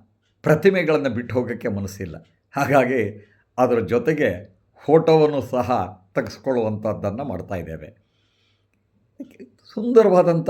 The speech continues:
ಆನೆಗಳು, ನಿಜವಾದಂಥ ಆನೆಗಳಿಗೆ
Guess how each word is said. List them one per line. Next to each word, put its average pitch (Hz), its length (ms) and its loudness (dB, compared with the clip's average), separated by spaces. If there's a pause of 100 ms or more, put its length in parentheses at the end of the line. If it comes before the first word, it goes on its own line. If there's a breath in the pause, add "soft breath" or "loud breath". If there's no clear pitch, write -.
ಆನೆಗಳು, 104 380 0 (640)
ನಿಜವಾದಂಥ 165 580 6
ಆನೆಗಳಿಗೆ 139 680 0